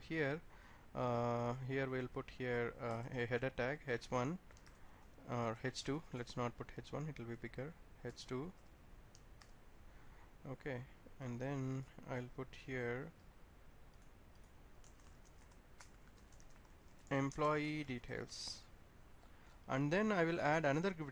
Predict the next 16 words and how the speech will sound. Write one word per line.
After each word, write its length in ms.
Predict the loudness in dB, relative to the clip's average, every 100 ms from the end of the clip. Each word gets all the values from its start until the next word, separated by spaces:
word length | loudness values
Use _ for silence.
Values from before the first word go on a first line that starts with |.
| -2
view. 300 | 0 2 0
Say, 240 | 2 2
for 180 | 2 2
example, 480 | 0 4 4 4 2 0 -2 -2
I 140 | 0 2
will 160 | 0
have 300 | 2 2 2
here 420 | 0 2 2 2 0 -4
H, 340 | -2 -4 -6 0
uh, 160 | 0 0
H 100 | -4 -6 -12 -4
three, 180 | -4 -2
H 200 | -4 -2
two 300 | 0 0 0 -6 -14 -16 -16 -16 -14 -14 -2
address. 600 | 0 2 2 2 -4 -6 -10 -14 -14 -16 -16 -16 -16 -16 -16 -16 -16 -14 -14 -16 -16 -14 -16 -14 -16 -16 -16 -16 -16 -16 -16 -14 -14 -16 -10 -6
Okay, 240 | 0 0